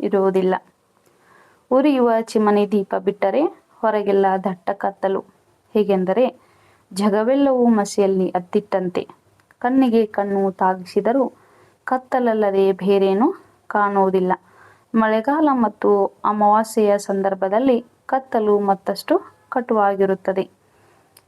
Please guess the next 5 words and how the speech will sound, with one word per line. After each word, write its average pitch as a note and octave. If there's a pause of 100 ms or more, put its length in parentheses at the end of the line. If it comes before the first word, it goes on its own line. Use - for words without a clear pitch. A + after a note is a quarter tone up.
(120)
ಬೇಸಿಗೆಯ A3+
ಹುಣ್ಣಿಮೆಯ G#3
ದಿನಗಳಲ್ಲಿ G3 (280)
ಒಳ್ಳೆಯ G#3+
ತಿಂಗಳ G3